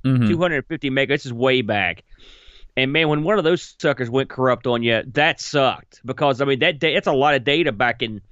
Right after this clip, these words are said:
Speaker 2: you know, nineteen, what, eighty, <laughs> eighty-four or something like that, nineteen ninety-four, excuse me. Uh, so what are you doing?
Speaker 1: I'm standing up. I gotta,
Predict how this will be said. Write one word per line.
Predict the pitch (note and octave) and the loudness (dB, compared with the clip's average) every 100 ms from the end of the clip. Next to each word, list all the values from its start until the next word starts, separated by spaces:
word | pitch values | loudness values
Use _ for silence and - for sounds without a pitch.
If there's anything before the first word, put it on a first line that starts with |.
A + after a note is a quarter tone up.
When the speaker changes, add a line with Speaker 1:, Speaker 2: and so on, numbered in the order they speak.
| - - _ - - - | -20 -20 _ -6 -2 0
Speaker 2:
you | A#2 | 0
know, | |
nineteen, | G2+ B2 C3+ A#2 C#3 B2+ A#2 G#2+ | 0 2 0 0 0 0 -2 -2
what, | A#2 A2+ - | -2 -4 -2
eighty, | B2 C#3 A#2+ G2+ - - - - | -2 0 -2 -6 -10 -10 -10 -10
<laughs> | - - - - - - - - - | -10 -10 -10 -10 -12 -12 -12 -6 -2
eighty-four | C3+ C3 - B2+ B2+ B2+ C3+ C3 | -2 -2 -2 -2 0 2 4 4
or | C3 | 2
something | C3 C3+ | 0 0
like | C3 - | 0 2
that, | C3 B2+ B2+ - - - - | 2 2 0 -4 -8 -8 -2
nineteen | D#3 D3+ B2+ | 0 0 2
ninety-four, | C3 C3+ B2 C3+ B2 A#2+ G#2+ | 2 0 -2 -4 -4 -2 -4
excuse | - A#2+ A2+ | -6 -6 -4
me. | A#2 A2 - - - - | 0 0 2 0 2 4
Uh, | A#2+ A#2 | 4 2
so | - C#3 - - - - | 2 4 4 2 0 2
what | A#3 | 2
are | A#3 | 2
you | F#3 | 2
doing? | E3+ G3 C3 A#2+ | 2 2 2 0
Speaker 1:
I'm | B2+ | 0
standing | C3+ E3 E3 C3+ | 2 2 2 4
up. | C#3 A2+ - | 2 2 -2
I | A#2+ | 0
gotta, | C#3 A2+ | 2 4